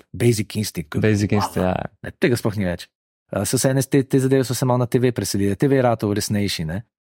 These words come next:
Speaker 1: Ne, ja, jaz imam recimo Notting Hill imam ful rad, kakšne te angleške bolj,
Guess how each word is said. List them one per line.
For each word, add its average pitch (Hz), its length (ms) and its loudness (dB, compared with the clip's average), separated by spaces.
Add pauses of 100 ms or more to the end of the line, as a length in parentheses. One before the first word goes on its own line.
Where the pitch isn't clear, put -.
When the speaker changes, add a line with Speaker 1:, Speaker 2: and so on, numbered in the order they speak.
(180)
Speaker 1:
Ne, 123 140 4
ja, 127 160 6
jaz 120 120 2
imam 143 120 2
recimo 127 240 0
Notting 131 320 0
Hill - 160 0
imam 104 160 2
ful 107 200 0
rad, 98 220 0 (220)
kakšne - 240 -2
te 117 100 0
angleške 110 420 2
bolj, 92 360 2